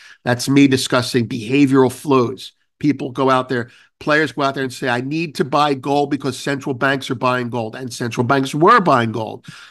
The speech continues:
So those people who wanted to speculate long gold or ha-, had to cover gold shorts would sell silver to finance it. That's traditionally how banks will tra-, believe it or not, how banks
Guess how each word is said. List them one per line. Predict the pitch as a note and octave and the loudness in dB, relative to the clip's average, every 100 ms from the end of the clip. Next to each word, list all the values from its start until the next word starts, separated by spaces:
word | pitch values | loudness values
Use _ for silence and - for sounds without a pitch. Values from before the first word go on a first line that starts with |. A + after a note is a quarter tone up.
| _ | _
So | D3+ | 0
those | C#3+ F3+ G3 | 4 4 4
people | F#3+ F3+ E3 | -2 0 0
who | D3 | 0
wanted | D#3 D#3 C#3 | -2 -4 -6
to | C3 | -10
speculate | - - G#3 G#3+ E3+ D#3 D3+ | -10 -2 -2 0 -2 0 -2
long | C3 B2 B2+ | -2 -4 -4
gold | A#2+ A2+ A2+ B2+ _ _ _ - | -6 -4 -4 -6 _ _ _ 0
or | C#3 | 0
ha-, | B2+ C3+ | 0 -4
had | F3+ G3 D3+ | -2 -2 -4
to | |
cover | C3 F3+ D#3+ D3 | -6 -6 -4 -4
gold | C#3+ C3+ B2 | -2 -4 -6
shorts | - E3+ C#3+ C3+ - _ _ _ | -4 -2 -2 -4 -18 _ _ _
would | D3 D3 | -6 -6
sell | - - D#3 D3+ | -8 -2 0 0
silver | C#3+ - F#3 E3+ C#3 C3+ C3 _ - | -2 -2 0 0 -2 -4 -6 _ -12
to | D#3+ | -10
finance | - E3 D3+ C3 - | -4 -4 -2 -4 -4
it. | C3+ _ _ - | -14 _ _ -4
That's | C3+ C3+ - | -2 -2 -10
traditionally | - C3 D3 F#3 F#3 E3+ E3+ | -8 -2 0 0 0 -2 0
how | D3 D3 C#3 C3+ A#2+ _ _ _ | 0 0 0 -2 -6 _ _ _
banks | A#2+ D#3 D#3 D3 - | 0 2 2 -4 -12
will | D3 C#3 B2+ | -4 -2 -2
tra-, | - - E3 F3+ | -6 -8 -8 -6
believe | B2+ C#3+ C#3+ | -2 0 2
it | C3+ | 2
or | |
not, | B2+ A2 - | 0 -2 -6
how | C3 B2+ | -4 -4
banks | A#2 C#3+ D3 A#2+ | 2 2 2 -6